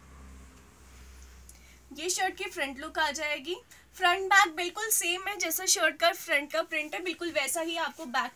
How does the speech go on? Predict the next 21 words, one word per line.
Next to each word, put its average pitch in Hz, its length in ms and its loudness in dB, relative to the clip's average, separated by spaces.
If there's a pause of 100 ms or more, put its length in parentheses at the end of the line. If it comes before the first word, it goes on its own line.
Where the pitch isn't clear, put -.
पर 330 100 -4
print 311 340 -8
मिलेगा। 302 360 -2
sleeves 302 340 -6
के 311 100 -10
लिए 294 100 -8
आपको 269 260 -4
ये 294 140 -10
pattern 277 360 -4
मिल 294 240 -10
जाएगा। 277 460 -4 (400)
Bottom 269 480 -4
tone 349 280 -8
to 370 120 -6
tone 339 300 -6
रहने 339 300 -4
वाली 285 300 0
है 320 180 -4
cotton 294 400 -6
rayon 254 320 -6
में। 311 240 -8